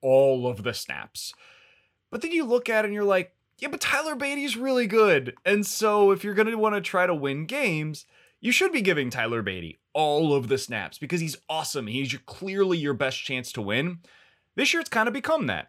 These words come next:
What is our best chance to win? Well, you put the ball in Cody Schrader's hands as the running back. You try to throw the ball to Dominic Lovett as much as possible. You find interesting ways to get the ball to Luther Burden, even if you're not technically using him as, like, your traditional wide receiver. You just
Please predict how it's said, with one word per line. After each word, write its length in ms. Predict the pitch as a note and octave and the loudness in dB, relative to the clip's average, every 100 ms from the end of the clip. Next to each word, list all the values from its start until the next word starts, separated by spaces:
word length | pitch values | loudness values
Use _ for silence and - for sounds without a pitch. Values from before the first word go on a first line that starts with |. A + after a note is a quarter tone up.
| - | -6
What 240 | C3 G#3 | 0 0
is 120 | A#3+ | 2
our 140 | C4 A#3 | 4 4
best 360 | C3 C#3 C3 - | 2 -4 -4 -6
chance 280 | C3 A#2+ - | -6 -6 -6
to 100 | G#2+ | -6
win? 280 | D#2 C2+ | -6 -6
Well, 300 | B2+ F#3+ C#3 | 2 4 4
you 100 | E3 | 0
put 180 | C3+ C#3 | -4 -4
the 100 | F3+ | -2
ball 240 | A2 G#2+ C3+ | 0 0 0
in 80 | |
Cody 220 | A#2 G#2 A2+ | -4 -6 -6
Schrader's 400 | - F#2+ G#2+ G#2+ | -4 -4 -4 -4
hands 220 | G2+ G#2 | -6 -6
as 120 | A#2+ | -6
the 100 | B2 | -6
running 240 | F2 E2 | -6 -6
back. 340 | E2+ F2+ F#2 - | -6 -6 -6 -8
You 100 | A2 | -8
try 260 | - A2 | -2 -2
to 100 | B2 | -2
throw 260 | C3+ B2+ B2 | -4 -2 0
the 80 | B2+ | 0
ball 200 | A#2 A#2 | 0 -2
to 100 | A#2+ | -2
Dominic 440 | A2+ G#2 G#2+ G#2+ G#2 | -2 -2 -2 -6 -4
Lovett 240 | G2 G2+ | -2 -2
as 100 | G2 | -6
much 160 | F#2+ F2+ | -8 -12
as 80 | - | -12
possible. 480 | D#2+ D#2+ G2+ F2+ G2 | -10 -10 -10 -8 -8
You 80 | |
find 240 | G#2 A#2 A#2 | -4 -4 -4
interesting 540 | D#3 D3+ E3 - E3 B2 | -8 -6 -6 -6 -4 -2
ways 280 | A#2+ A#2+ A#2+ | 0 -2 -6
to 80 | A2+ | -10
get 100 | G#2+ | -8
the 60 | |
ball 180 | G#2 A2+ | -4 -4
to 100 | G#2 | -4
Luther 300 | A2 A2+ A#2+ | -6 -4 -6
Burden, 400 | G2+ G2+ G2 G2+ - | -4 -2 -2 -4 -6
even 220 | F#3 F3+ | -6 -4
if 120 | E3 | -6
you're 80 | D#3+ | -6
not 200 | C#3+ C3 | -4 -4
technically 460 | - A#2 B2 A2+ A#2+ | -4 -6 -6 -8 -6
using 320 | G#2+ A#2 A#2 | -6 -6 -4
him 140 | A2 A2 | -4 -4
as, 120 | G2+ | -4
like, 160 | G2+ - _ _ | -6 -10 _ _
your 160 | C3 C#3 | -8 -8
traditional 880 | - D#3 A#2 B2+ A2+ - B2 A#2 | -4 -6 -4 -2 -2 -2 -2 -2
wide 260 | G2 G2+ G#2 | 0 -2 -2
receiver. 460 | G2+ - A2 G2 F#2+ | -6 -6 -6 -6 -8
You 100 | A2 | -6
just 220 | B2 | -8